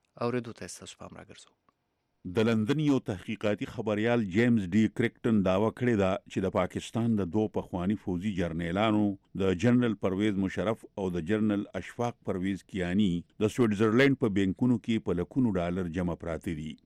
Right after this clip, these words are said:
Speaker 2: تحقیقاتي خبریال کرکټن د ورلډ پریس نومي میډیا په پاڼه خپل یو بلاګ کې لیکلي دي چې د جنرال پرویز مشرف او د جنرال کیانی د لکونو ډالرو قاطع ده ته هغه وخت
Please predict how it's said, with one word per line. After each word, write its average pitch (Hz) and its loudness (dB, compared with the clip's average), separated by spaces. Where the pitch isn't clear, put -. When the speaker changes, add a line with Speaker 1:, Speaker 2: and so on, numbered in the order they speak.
Speaker 2:
تحقیقاتي 123 0
خبریال 127 0
کرکټن 123 -2
د 104 2
ورلډ 110 2
پریس 117 -4
نومي 104 2
میډیا 104 2
په 95 -6
پاڼه 101 -4
خپل 95 -6
یو 87 -4
بلاګ 92 -2
کې - -10
لیکلي 98 -2
دي 104 -2
چې 110 2
د 107 4
جنرال 135 6
پرویز 117 2
مشرف 113 -2
او 98 -2
د 90 -2
جنرال 92 -2
کیانی 101 2
د 107 0
لکونو 120 -2
ډالرو 98 -2
قاطع 90 -2
ده 110 2
ته 127 0
هغه 139 2
وخت - -4